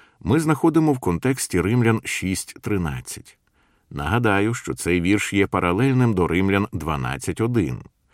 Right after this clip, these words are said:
В обох цих фрагментах Павло закликає нас віддати свої тіла Богу в прагненні до святості. Але контекст Римлян шість тринадцять —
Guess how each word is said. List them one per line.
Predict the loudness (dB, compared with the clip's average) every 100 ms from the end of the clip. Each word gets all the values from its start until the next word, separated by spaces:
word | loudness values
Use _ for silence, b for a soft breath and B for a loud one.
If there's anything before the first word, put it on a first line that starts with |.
| b b b b
В | 0
обох | 2 4 2
цих | 0 -2
фрагментах | 0 0 2 2 4 2 0 -10
Павло | -10 -6 0 2
закликає | 2 0 2 2 4
нас | 2 0 -2
віддати | 0 0 2 0 2 0
свої | 0 0 0
тіла | 0 0 2 0
Богу | 0 2 4 2 0 b b b
в | -10
прагненні | -2 0 2 2 2 2
до | 0
святості. | -2 -4 -2 -4 -8 -12 -12 -16 _ _ b b b b b b
Але | -4 0 0
контекст | 2 2 2 0 -2 -2
Римлян | 2 4 4 0
шість | -2 -4 -2 -2 -6 -8
тринадцять — | -6 -4 -4 -4 -6 -10 -10